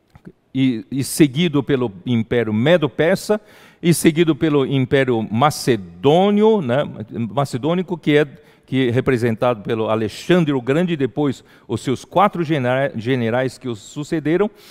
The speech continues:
e no fim o império romano e depois os pés, parte barro, parte ferro,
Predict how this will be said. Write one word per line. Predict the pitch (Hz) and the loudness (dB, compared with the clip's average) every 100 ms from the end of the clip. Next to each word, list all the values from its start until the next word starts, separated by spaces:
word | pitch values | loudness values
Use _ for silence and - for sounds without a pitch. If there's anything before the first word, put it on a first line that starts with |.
| - - | -20 -6
e | 170 202 | 4 6
no | 196 | 6
fim | - - 165 190 196 - _ _ | 4 0 0 0 -2 -10 _ _
o | - 135 131 | -2 2 2
império | 120 - - 220 202 | 0 0 2 4 4
romano | 170 147 143 151 185 220 - _ _ | 2 4 4 4 0 -4 -8 _ _
e | 135 135 | -2 2
depois | 135 - 143 160 127 | 2 2 2 2 0
os | 123 113 - | -2 -4 -8
pés, | - - 143 151 185 - - - | -20 2 4 4 2 -4 -12 -4
parte | 131 123 - 107 87 87 | -2 -2 -6 -10 -10 -2
barro, | 98 139 156 170 - _ _ | 2 2 0 -4 -6 _ _
parte | - 107 113 - 127 101 | -2 -2 -2 -6 -8 -8
ferro, | - - 175 185 101 87 | -18 -2 2 2 -2 -8